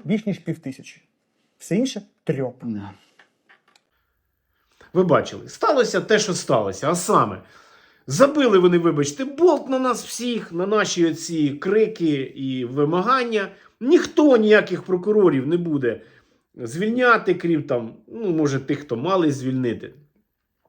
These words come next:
Speaker 3: От. І перемістити їх десь в інше просто місце сховати, і все. Нічого вони робити не будуть, тому що система з системою, яку вони побудували, боротися не буде фізично. Чому? Тому що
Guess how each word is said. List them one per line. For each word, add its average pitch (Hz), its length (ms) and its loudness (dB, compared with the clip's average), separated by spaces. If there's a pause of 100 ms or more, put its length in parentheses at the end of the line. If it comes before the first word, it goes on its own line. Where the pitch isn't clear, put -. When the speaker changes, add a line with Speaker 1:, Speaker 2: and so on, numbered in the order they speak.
(120)
Speaker 3:
От. 104 380 -6 (300)
І 127 260 -4
перемістити 143 720 2
їх 117 140 -4
десь 123 220 -8
в - 20 -2
інше 131 240 -2
просто 262 340 -2
місце 330 400 -4
сховати, 175 600 0
і 180 80 -2
все. 131 480 -2 (360)
Нічого 220 280 -2
вони 240 140 4
робити 190 340 4
не 170 100 4
будуть, 127 280 -2
тому 190 160 0
що 180 140 -2
система 262 760 0 (280)
з 170 380 4
системою, 214 1040 0 (720)
яку 151 260 -2
вони 175 220 6
побудували, 147 640 0
боротися 240 580 -2
не 233 140 4
буде 214 520 0 (200)
фізично. 175 720 -4
Чому? 202 440 2
Тому 190 280 -2
що 180 220 -2